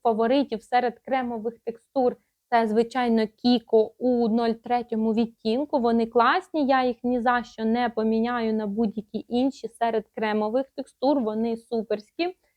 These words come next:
Серед сухих текстур бюджетні, скажімо так,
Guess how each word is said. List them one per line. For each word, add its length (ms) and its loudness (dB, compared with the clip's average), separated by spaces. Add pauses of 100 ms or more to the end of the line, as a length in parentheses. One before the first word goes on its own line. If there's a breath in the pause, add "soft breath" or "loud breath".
(360)
Серед 320 4
сухих 420 0
текстур 560 0
бюджетні, 800 0
скажімо 640 -4 (100)
так, 320 0